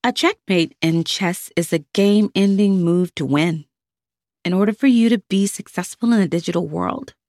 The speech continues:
you must understand your own game-ending move, the fulfillment of your purpose. Then,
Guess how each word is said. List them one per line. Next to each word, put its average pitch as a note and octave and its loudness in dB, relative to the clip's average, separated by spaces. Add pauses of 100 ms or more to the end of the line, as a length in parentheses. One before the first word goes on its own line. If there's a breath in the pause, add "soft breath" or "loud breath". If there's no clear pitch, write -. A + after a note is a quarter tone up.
(440)
you B3 4
must D#4 0
understand A3+ -2 (120)
your A#3 -2 (160)
own A#3+ 4 (260)
game-ending G#3 2
move, F#3 0 (720)
the G#3 -2
fulfillment A3+ -2 (400)
of - -10
your F#3+ -6
purpose. - -12 (1200)
Then, E3+ 0